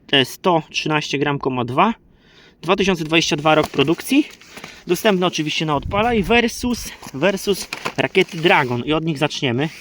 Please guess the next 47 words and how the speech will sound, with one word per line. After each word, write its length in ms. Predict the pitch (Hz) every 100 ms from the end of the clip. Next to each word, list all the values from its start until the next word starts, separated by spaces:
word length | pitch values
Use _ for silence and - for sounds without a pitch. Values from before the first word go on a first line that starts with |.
| - - - - - -
Ta 100 | -
nazwa 280 | 151 175 160
troszeczkę 440 | - - 170 - 156
do 100 | 165
mnie 220 | 165 165 -
nie 120 | 151 156
przemawia, 460 | - 156 123 135
więc 300 | 143 151 - - - - -
wydaje 260 | 131 165
mi 60 | 156
się, 100 | 147
że 100 | 135
fajnie 280 | - 160 143
będzie, 200 | 147 143
jak 80 | 143
po 100 | -
prostu 300 | 143 - 143
od 80 |
nich 120 | 135 120
za-, 120 | 120
zaczniemy. 440 | 123 131 185 190
Też 280 | 208 220 -
dwa 180 | 135 170
tysiące 320 | - 160 156
dwadzieścia 420 | 143 147 147 147
dwa, 160 | 123 151
ta 100 | 165
sama, 340 | - 196 202 - - - -
ta 80 | -
sama 220 | 196 196
partia. 240 | 165 147 151
Gramatura 440 | 220 240 233 233
też 200 | 208 202
bardzo 240 | 196 190 190
podobna, 320 | 175 160 147
sto 160 | -
trzynaście 420 | 190 - 175 - 156
koma 240 | 143 139
dwa. 280 | 135 190 320 - _ - - - - - -
Więc, 580 | 170 220 247 247 - - - - - -
więc 240 | 190 269 339
one 180 | 359 359
gabarytowo 600 | 339 349 320 359 392 403
są 260 | 302 262
bardzo, 320 | 226 330 254 247
bardzo 320 | 226 220 208
podobne. 440 | 220 170 135 135